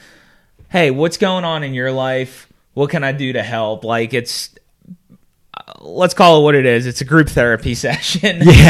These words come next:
Speaker 1: essentially.
Speaker 2: Yeah.
Speaker 1: Um,
Speaker 2: It
Speaker 1: uh,
Speaker 2: became, uh, it became very structured when I was there, of, like, these, and now that they can't fire me, I'll, I'll say that I, I didn't, uh, <laughs> didn't follow those all the time.
Speaker 1: <laughs>
Speaker 2: It was more of a, yeah, like a group therapy, it just sort of checking in with them and, uh,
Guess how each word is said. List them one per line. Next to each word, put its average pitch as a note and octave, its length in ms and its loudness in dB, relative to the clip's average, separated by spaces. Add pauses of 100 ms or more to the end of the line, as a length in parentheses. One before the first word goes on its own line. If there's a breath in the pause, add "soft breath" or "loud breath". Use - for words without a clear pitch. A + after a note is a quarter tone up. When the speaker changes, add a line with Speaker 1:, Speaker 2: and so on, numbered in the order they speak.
(100)
Speaker 1:
essentially. D3+ 420 0
Speaker 2:
Yeah. A2 500 0
Speaker 1:
Um, D3 680 -6
Speaker 2:
It - 60 -2
Speaker 1:
uh, D3+ 80 -4
Speaker 2:
became, E3 480 0
uh, C3 220 0
it C3 200 -6
became F3+ 280 -8
very C3+ 200 -2
structured A2+ 500 -6
when G#2+ 120 -6
I G#2 100 -4
was G#2 160 -6
there, G2 280 -8
of, F#2 220 -12
like, F2+ 260 -14
these, F#2 260 -12
and F#2+ 400 -10 (540)
now G2 260 -2
that F#2 280 -4
they F#2+ 120 -4
can't F#2+ 240 -4
fire F#2 320 -2
me, F2 220 -4
I'll, F2 200 -6
I'll E2+ 240 -8
say F2 280 -8
that E2 140 -6
I, E2+ 120 -6 (260)
I F2+ 80 -6
didn't, F2+ 320 -6
uh, F2+ 140 -4 (140)
<laughs> - 180 2
didn't E3+ 280 4
follow F3+ 320 2
those B2+ 300 -2
all B2+ 140 0
the C3 100 -2
time. B2 500 -4
Speaker 1:
<laughs> - 40 -16 (420 loud breath)
Speaker 2:
It C#3 60 2
was C#3+ 200 4
more C#3+ 220 4
of B2+ 100 2
a, C3 280 4
yeah, F3+ 180 2
like F3 200 0
a F3+ 60 4
group D3+ 260 0
therapy, D#3 500 2
it C#3+ 160 -2
just C#3+ 200 -6
sort D#3 200 -2
of B2+ 100 -2
checking C3 380 -4
in B2+ 120 -2
with B2 160 -6
them B2 280 -4
and, A2+ 200 -4
uh, G#2+ 360 -6